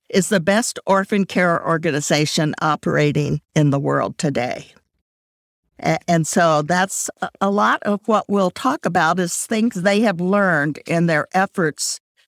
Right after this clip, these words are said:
to minister, to help, to provide for orphans, uh, and, mm, abandoned and neglected children around the world.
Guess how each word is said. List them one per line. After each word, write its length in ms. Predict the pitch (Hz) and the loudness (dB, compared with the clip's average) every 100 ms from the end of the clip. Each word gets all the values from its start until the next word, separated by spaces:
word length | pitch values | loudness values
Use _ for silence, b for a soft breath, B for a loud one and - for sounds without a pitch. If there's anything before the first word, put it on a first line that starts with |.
| _ | _
to 460 | - 190 165 160 - - | 0 2 2 0 -2 -4
minister, 600 | 175 180 214 269 - - 254 _ _ _ _ _ _ _ - | 0 2 2 0 -4 -4 -4 _ _ _ _ _ _ _ -2
to 100 | 165 | -2
help, 540 | 147 196 196 208 - 165 | 2 2 2 0 -4 -6
to 340 | - 165 143 | -2 0 0
provide 580 | 135 170 156 170 185 185 | 0 -4 0 0 0 -2
for 540 | - 135 156 147 147 147 _ _ _ _ _ _ - | -2 -2 0 0 -2 -6 _ _ _ _ _ _ -4
orphans, 840 | 208 190 - 170 170 - - - - | 0 0 0 0 0 -2 -10 -10 -12
uh, 420 | 160 160 151 160 - _ _ _ - | -10 -10 -10 -12 -16 _ _ _ -4
and, 480 | 160 156 160 - - _ _ | 0 2 2 0 -10 _ _
mm, 280 | 185 185 170 - | -2 0 -2 -2
abandoned 720 | 165 190 175 170 170 170 165 | -2 0 2 2 2 2 2
and 240 | 160 147 | 2 2
neglected 720 | 156 147 175 175 - - 139 131 _ - | 0 0 0 -2 -2 -4 -4 -4 _ -10
children 680 | - 202 170 160 - 175 160 _ _ _ _ - | -4 0 -2 -2 -4 -4 -6 _ _ _ _ -6
around 460 | 175 - 165 165 | -2 0 0 0
the 80 | 151 | -2
world. 560 | 151 170 160 117 - | -2 0 0 0 -4